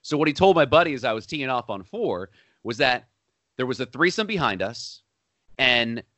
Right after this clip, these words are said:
they had, a fourth guy just decided to show up on their group, and they let him tee off with the foursome and the single they sent out by himself. So we're talking foursomes the whole day, and then a single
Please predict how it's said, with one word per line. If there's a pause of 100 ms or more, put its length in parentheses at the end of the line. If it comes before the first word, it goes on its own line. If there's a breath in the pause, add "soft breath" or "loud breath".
(220)
they
had, (200)
a
fourth
guy
just
decided
to
show
up
on
their
group, (440)
and
they
let
him
tee
off (140)
with
the
foursome
and
the
single
they
sent
out
by
himself. (1120)
So
we're
talking
foursomes
the
whole
day,
and
then
a
single